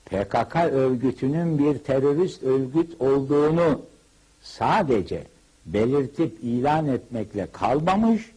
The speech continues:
bu tür terörist örgütlere karşı Türkiye ile birlikte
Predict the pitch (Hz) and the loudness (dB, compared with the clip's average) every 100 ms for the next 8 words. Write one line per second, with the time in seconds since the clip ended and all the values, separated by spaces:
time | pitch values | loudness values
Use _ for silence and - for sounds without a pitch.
0 | _ _ _ _ 92 113 233 - 190 151 | _ _ _ _ -6 0 0 2 0 0
1 | - 131 127 120 110 - 110 107 107 104 | -2 -2 2 0 -2 -2 -2 0 -4 -4
2 | 107 101 95 - 101 90 - - 202 220 | -4 -2 -4 -4 -4 -4 -4 2 2 2
3 | - - _ - 98 147 165 - 139 131 | -4 -18 _ -8 0 0 0 0 2 2
4 | 123 110 113 107 110 - 151 196 | 2 2 0 0 -4 0 2 2